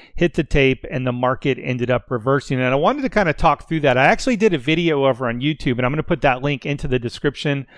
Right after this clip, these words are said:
of the podcast episode, so if you wanna actually see the charts and everything.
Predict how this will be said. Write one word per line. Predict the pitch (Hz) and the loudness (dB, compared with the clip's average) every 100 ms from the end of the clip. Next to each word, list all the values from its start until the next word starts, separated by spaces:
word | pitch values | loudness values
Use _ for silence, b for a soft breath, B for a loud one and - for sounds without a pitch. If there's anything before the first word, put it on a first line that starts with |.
| B B B B | B B B B
of | - 123 113 | 0 0 0
the | 123 | -2
podcast | - 214 - 170 - | 2 2 4 2 2
episode, | 143 123 - 139 | -2 -2 0 0
so | - | 0
if | 127 151 | -8 -4
you | |
wanna | 139 135 131 | 0 2 2
actually | 135 135 131 | 0 -2 -4
see | - - 160 147 | -6 -4 -4 -2
the | 127 | -2
charts | 123 - 131 123 - | -4 0 2 0 -2
and | 123 | -2
everything. | 123 123 131 123 | -2 -2 -2 -2